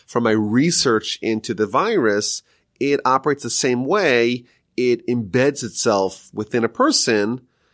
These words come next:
It's this, like, parasite that comes from without and, and just goes within a person, implants itself within him and starts to wreak havoc. Moreover, I found something striking. The virus is actually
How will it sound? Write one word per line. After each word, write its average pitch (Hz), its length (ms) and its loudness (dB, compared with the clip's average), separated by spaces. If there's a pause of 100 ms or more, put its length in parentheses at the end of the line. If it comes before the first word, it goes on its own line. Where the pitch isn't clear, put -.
(200)
It's - 200 -4
this, - 340 -2
like, 104 200 0
parasite 113 720 0
that 101 160 -6
comes 147 420 -2
from 123 160 -4
without 123 380 0
and, 95 100 -4 (160)
and 98 140 -6
just 98 240 -8
goes 127 260 2
within 127 240 -2
a 127 40 0
person, 151 800 -2 (360)
implants 147 500 2
itself 143 220 -4
within 214 260 0
him 143 160 2
and 120 80 0
starts 117 240 -2
to 110 80 -6
wreak 107 400 -6 (280)
havoc. 156 500 -2 (800)
Moreover, 135 760 2 (680)
I 123 60 -4
found 165 200 2
something 131 220 0
striking. 175 540 -2 (680)
The 120 140 0
virus 139 1000 0
is 127 220 -4
actually 127 840 -2